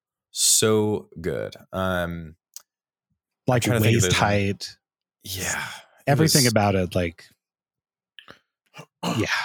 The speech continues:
Speaker 3: I didn't realize when I first saw the goal, um, but one of my favorite things, one of my favorite versions of a goal is this one where, um, he de-, like, he curls it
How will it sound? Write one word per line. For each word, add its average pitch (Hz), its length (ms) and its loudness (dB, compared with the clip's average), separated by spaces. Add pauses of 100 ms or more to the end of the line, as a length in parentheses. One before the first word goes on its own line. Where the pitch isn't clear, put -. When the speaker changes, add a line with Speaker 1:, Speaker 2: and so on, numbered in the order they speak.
(680)
Speaker 3:
I 135 80 2
didn't 151 160 -2
realize 135 300 0
when 113 100 -2
I 113 60 0
first 113 320 0
saw 120 180 2
the 127 80 -2
goal, 135 340 0 (260)
um, 107 600 0 (760)
but 120 100 0
one 120 120 0
of 135 40 -2
my 131 100 2
favorite 120 380 0
things, 117 480 0 (1400)
one 147 400 -4
of 151 60 2
my 147 100 2
favorite 135 320 0
versions 113 440 0
of 104 100 2
a 104 40 0
goal 98 340 2
is 101 280 0
this 104 200 0
one 104 180 -2
where, 101 260 0 (560)
um, 110 500 0 (500)
he 135 120 0
de-, 147 220 2
like, 135 200 0
he 139 100 -2
curls 147 380 0
it 131 120 0